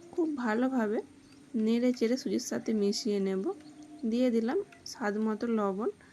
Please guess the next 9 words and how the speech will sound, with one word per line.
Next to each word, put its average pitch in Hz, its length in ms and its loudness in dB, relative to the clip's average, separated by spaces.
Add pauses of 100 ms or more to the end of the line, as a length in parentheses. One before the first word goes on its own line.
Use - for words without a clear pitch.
(300)
মিষ্টি 240 340 0
খাবারে 277 340 0
একটু - 260 -6
লবণ 233 340 0
দিলে 240 200 2 (540)
টেস্টটা 233 380 -2
একটু 247 220 -4
বেড়েই 214 400 4
যায়, 214 180 -2